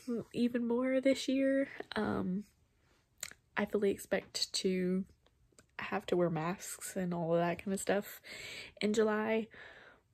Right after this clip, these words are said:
but, like, I just, I really wanna go. <laughs> I want to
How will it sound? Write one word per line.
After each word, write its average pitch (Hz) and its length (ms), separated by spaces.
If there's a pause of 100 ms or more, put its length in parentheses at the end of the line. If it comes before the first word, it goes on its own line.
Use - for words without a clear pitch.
but, - 640 (580)
like, 208 220
I - 40
just, 208 240 (120)
I 214 40
really 208 300
wanna 190 280
go. - 640 (500)
<laughs> - 500
I 208 60
want 185 180
to 190 180